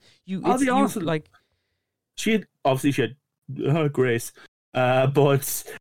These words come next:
Speaker 2: like, one thing I found watching this entire movie was keeping thinking about Jimmy Stewart's character, going like,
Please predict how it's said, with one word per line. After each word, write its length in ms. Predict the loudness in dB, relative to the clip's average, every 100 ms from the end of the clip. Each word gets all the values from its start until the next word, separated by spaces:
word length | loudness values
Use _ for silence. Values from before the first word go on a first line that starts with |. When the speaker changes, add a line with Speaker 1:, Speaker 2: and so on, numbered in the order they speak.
| -4
Speaker 2:
like, 240 | -4 -4 -14 _ _ _
one 260 | 2 2 4
thing 320 | 0 0 -4 -14 _ _ _ _ -2
I 160 | 0
found 360 | 0 2 2 2
watching 220 | 0 0 0
this 80 | -2
entire 340 | 0 0 2
movie 320 | 2 2 0
was 220 | -2 -6 -12 -10
keeping 280 | -2 0 0
thinking 160 | 0 -2
about 160 | -4
Jimmy 200 | -2 -2
Stewart's 300 | -2 -4 -4
character, 260 | -6 -6 -4
going 160 | -6
like, 140 | -6